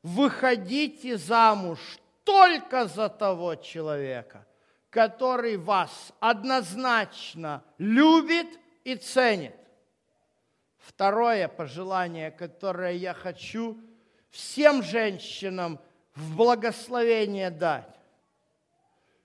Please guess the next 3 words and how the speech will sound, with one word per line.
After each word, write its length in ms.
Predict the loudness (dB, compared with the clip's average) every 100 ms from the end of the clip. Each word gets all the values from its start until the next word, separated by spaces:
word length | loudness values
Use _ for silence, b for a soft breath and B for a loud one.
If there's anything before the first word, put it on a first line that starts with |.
| _ _ _ _ _ _
Чувствуйте, 1500 | -14 -12 -2 0 0 -2 -12 -10 -2 -2 -2 -8 -4 -4 -4 -10 _ _
что 580 | -16 -16 -16 _ -2 -2
занятие 1200 | -2 0 0 0 2 2 2 -4 -10 -6 -6